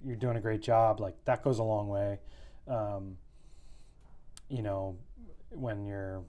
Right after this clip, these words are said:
when you're getting into kind of the nitty-gritty where you need people to know about a,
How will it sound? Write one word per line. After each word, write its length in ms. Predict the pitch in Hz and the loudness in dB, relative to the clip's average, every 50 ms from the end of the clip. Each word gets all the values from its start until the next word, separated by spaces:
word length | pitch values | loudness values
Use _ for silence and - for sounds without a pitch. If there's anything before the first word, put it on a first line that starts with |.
| - - | -12 -8
when 160 | 127 120 104 | -8 -6 -6
you're 120 | 101 101 101 | -6 -6 -2
getting 300 | 110 113 104 110 107 104 | -2 -2 -2 -2 -2 -2
into 400 | 104 104 104 101 - 113 104 95 | -2 -4 -4 -4 -4 -4 -4 -2
kind 220 | - - 113 104 | -2 -2 -2 -2
of 60 | 98 98 | -2 -4
the 60 | 101 | -4
nitty-gritty 760 | 101 101 104 101 101 92 90 104 107 107 107 104 104 104 101 101 | -4 -4 -4 -4 -4 -4 0 0 2 2 2 2 2 0 -2 -2
where 380 | 98 101 95 95 95 95 92 - - - - - - - - - - - | -4 -4 -4 -2 -2 -4 -4 -6 -10 -12 -14 -14 -14 -16 -16 -18 -10 -8
you 100 | 117 104 | -6 -4
need 240 | 101 101 98 90 - | -4 -4 -4 -6 -4
people 300 | - 113 104 - 110 98 | -4 -6 -2 -2 -4 -6
to 140 | - - | -4 -6
know 260 | 104 101 101 101 101 101 | -4 0 0 2 2 2
about 320 | 98 98 101 98 98 95 | 2 2 2 2 2 0
a, 180 | 95 95 101 | 0 -2 -2